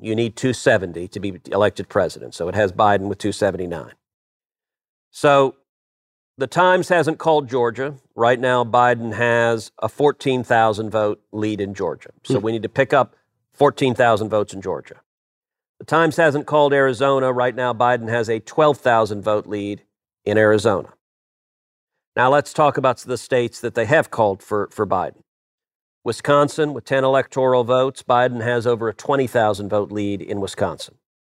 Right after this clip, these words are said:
Speaker 1: Nevada, with six electoral votes, Biden has over a thirty-six thousand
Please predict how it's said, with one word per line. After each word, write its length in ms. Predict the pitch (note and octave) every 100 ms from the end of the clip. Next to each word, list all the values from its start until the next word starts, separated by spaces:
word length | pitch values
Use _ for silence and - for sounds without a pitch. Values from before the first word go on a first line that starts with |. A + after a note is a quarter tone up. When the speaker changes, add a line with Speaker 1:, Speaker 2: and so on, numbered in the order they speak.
| _ _ _ _ _ _ _ _
Speaker 1:
Nevada, 500 | A#2+ A2 C3+ C#3+ C#3+
with 160 | C3 A2+
six 300 | E3 D#3 D3
electoral 600 | C#3 C3+ - C3 B2+ B2
votes, 380 | B2+ C3 B2+ -
Biden 400 | A#2+ A#2+ A#2 A2
has 340 | B2 A#2+ A2
over 300 | A#2+ A2+ A2+
a 60 | A2
thirty-six 680 | - D#3 D3+ B2 C3+ - -
thousand 640 | A2+ A2 G2+ G#2+ G#2 C#2+